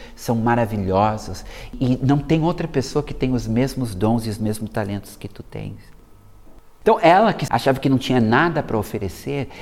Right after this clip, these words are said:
ele disse, "Olha, minha querida, tu tem o que oferecer, porque eu te dei. Alguns destes dons eu te dei no teu nascimento, tu nem sabia.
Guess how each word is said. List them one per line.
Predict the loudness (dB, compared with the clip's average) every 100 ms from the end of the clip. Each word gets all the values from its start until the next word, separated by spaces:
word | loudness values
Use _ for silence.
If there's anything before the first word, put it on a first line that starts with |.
| 2
ele | 4
disse, | 4 2 -2 -4
"Olha, | 0 2
minha | 0
querida, | -2 -2 -2 -2 -6 -14 -16 -2
tu | -2
tem | 2 0 2 0
o |
que | -2 -6
oferecer, | -6 -6 -6 -8 -8 -8 -8 -14 -8
porque | -6 -4 0
eu | 2 2
te | -2 -4
dei. | 0 -2 -2 -8 -20 -20 -20 -20 -20 -20 -20 -16 0
Alguns | 2 4 4 2 2 0
destes | -2 0 -4 0
dons | 0 2
eu | -2
te | -2
dei | 0 0
no | 0
teu | -2
nascimento, | -2 -4 -4 -4 -4 -6 -8
tu | -6
nem | -4 -6
sabia. | -8 -12 -10 -12